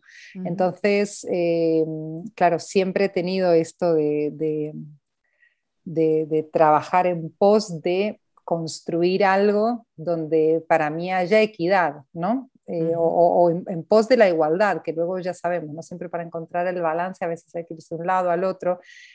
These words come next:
Speaker 2: Hemos tenido, eh, al principio había mucha revuelta con el tema del Lomborg Girls Crew, que decían, "Bueno, pero queréis la igualdad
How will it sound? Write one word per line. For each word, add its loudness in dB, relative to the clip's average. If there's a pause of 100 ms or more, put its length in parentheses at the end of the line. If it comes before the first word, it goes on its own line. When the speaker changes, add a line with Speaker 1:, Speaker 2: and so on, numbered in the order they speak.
(460)
Speaker 2:
Hemos 4
tenido, 6
eh, -2
al 0
principio 0
había 4
mucha 0
revuelta 4
con -8
el -6
tema 0
del 6
Lomborg 0
Girls 0
Crew, 0
que -4
decían, -4
"Bueno, -2
pero -4
queréis -2
la 2
igualdad 2